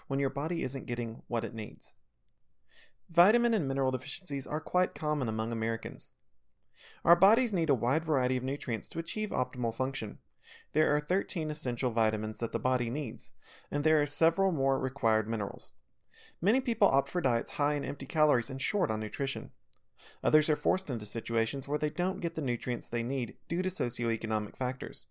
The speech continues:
It's also common for men and women to become more prone to particular types of deficiencies such as vitamin D deficiency as they get older.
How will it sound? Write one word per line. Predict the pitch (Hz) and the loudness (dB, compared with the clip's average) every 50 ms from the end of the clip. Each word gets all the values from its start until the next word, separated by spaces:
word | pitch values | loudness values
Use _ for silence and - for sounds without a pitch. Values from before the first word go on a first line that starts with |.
| _ _ _ - - - - - - - | _ _ _ -20 -20 -20 -20 -20 -8 -4
It's | - 160 - 185 | -2 0 2 4
also | - 233 226 - 226 220 | 4 4 4 2 2 2
common | - 156 131 135 135 139 | 2 2 2 2 2 0
for | - - 156 | -2 -2 -2
men | 143 120 117 123 | 0 0 -2 -2
and | 131 120 117 | -2 -2 -2
women | 110 110 113 107 | -2 -2 -4 -4
to | 117 | -4
become | 120 139 - 147 135 | -6 -4 -4 -4 -2
more | 127 143 165 170 | -2 -2 -2 -4
prone | - - - 120 120 120 113 | -4 -4 -2 0 0 0 -2
to | - 123 | -4 -8
particular | - - 139 - 170 165 190 185 180 170 | -8 -8 -6 -6 -4 -2 0 0 0 -2
types | - - - 113 110 - - | -2 0 0 0 0 -2 -4
of | 120 - | -6 -6
deficiencies | - - 110 - - 107 - 131 131 127 - | -6 -6 -6 -6 -6 -6 -6 -6 -4 -2 -2
such | 123 113 - | -2 -2 -2
as | 120 110 | -4 -4
vitamin | - 117 113 107 104 104 104 | 0 0 0 0 0 -4 -4
D | - 175 196 | -2 -2 -2
deficiency | 185 - - 107 - 110 101 - - 107 104 - - - - - - - | -2 -2 -4 -4 -6 -6 -6 -6 -8 -8 -8 -12 -16 -20 -20 -14 -4 0
as | 175 180 - | 0 0 0
they | - 139 | 0 0
get | 131 113 | 2 4
older. | 113 113 113 107 - - | 6 6 4 4 0 -2